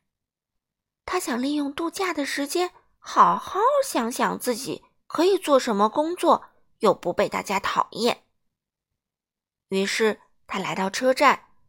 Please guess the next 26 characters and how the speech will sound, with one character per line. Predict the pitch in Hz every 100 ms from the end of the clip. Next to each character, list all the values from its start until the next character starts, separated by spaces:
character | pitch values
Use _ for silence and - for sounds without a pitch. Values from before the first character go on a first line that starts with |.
| _
准 | - 190
备 | 226
坐 | 254 320
火 | 294 180
车 | - 277
去 | 285 359
海 | - - -
边。 | 285 392 480 _ _ _ _ _ _ _ _ _ _ _ _ _
在 | - 370
莽 | 294 226
撞 | 277 339
先 | 349 349
生 | 349
度 | 339 359
假 | - 415 427
的 | 381 294
时 | -
候， | 269 277 269 - _ _ 523 523
又 | 381
发 | 294 240
生 | 262 233
了 | 226
一 | 214
些 | 240 226
事 | - 226
情。 | 202 214 190